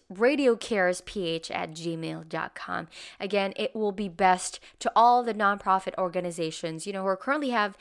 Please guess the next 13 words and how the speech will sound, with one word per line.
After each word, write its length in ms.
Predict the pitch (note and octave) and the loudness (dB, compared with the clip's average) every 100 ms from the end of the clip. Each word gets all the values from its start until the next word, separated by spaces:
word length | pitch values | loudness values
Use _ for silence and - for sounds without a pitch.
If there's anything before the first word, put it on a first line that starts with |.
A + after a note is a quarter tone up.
| - - - | -20 -18 -10
uh, 80 | G#3 | -4
currently 300 | C#4 D4+ C4+ | -2 0 2
having 220 | A3 F#3+ | 0 0
efforts 400 | E3+ F3+ F3+ - | 0 0 -2 -4
in 80 | F3 | -6
helping 340 | E3 E3 E3 | -6 -6 -8
out 160 | D#3+ D#3+ | -6 -6
our 60 | |
frontliners 600 | D#3 E3+ E3 D#3+ D#3+ D#3+ | -8 -8 -6 -8 -8 -10
and 120 | D#3+ | -12
people 320 | - F3+ E3 D#3+ | -14 -10 -8 -8
in 100 | D#3+ | -8
need. 240 | D#3 | -8